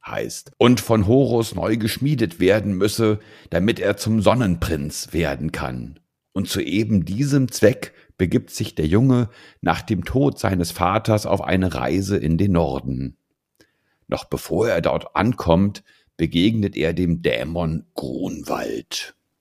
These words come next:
der die gesamte Menschheit ausrotten will und ein kleines nahegelegenes Dorf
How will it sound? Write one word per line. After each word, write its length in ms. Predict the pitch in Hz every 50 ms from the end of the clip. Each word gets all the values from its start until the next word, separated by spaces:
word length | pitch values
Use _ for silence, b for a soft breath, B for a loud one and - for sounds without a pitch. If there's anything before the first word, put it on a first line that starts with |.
| _ _ _ B B B B B B B B B
der 120 | 73 73 67
die 120 | 69 76
gesamte 520 | - 90 82 - 64 80 98 101 - 101
Menschheit 680 | 80 73 71 82 101 101 - - - - 85 - - -
ausrotten 720 | - 78 104 107 - - - 87 87 - - 90 80 69
will 360 | 85 85 85 87 92 87 87 B B B B B
und 160 | - 92 80 -
ein 220 | - 73 76 71
kleines 580 | - - - - 78 101 104 101 101 95 - 92
nahegelegenes 1160 | 85 76 73 78 95 104 107 98 98 82 71 67 64 71 85 90 98 92 87 85 82 - -
Dorf 400 | - 73 71 82 92 98 -